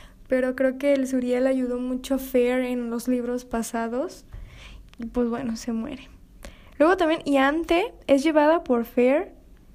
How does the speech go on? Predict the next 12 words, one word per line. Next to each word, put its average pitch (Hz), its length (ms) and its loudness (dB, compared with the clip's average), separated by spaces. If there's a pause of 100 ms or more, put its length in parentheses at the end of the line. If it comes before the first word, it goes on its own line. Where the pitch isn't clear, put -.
(520)
este, 262 760 4
a - 100 4
la 262 180 4
tejedora. 277 840 0 (1300)
<laughs> 359 280 0
Pero 370 300 6
sí 349 100 4
fue 349 140 2
como 370 400 4
que 285 140 0
muy 277 280 2
shock. 302 580 0